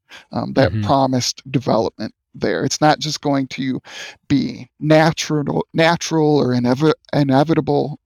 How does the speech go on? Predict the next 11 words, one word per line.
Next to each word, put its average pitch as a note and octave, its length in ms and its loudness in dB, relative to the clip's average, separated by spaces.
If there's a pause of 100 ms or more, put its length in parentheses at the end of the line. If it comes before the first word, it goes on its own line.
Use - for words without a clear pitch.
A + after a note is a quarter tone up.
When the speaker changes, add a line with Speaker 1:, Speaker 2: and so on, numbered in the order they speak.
Speaker 1:
change C#3 540 -4
Speaker 2:
Right. G#2 280 -2
Speaker 1:
for C#3+ 120 2
the C#3 100 2
better. C3 440 4 (280)
It's D3+ 200 0
going D#3+ 300 0
to D#3 100 -2
be C#3 460 -2 (100)
some D#3+ 400 2
entity B2+ 680 -2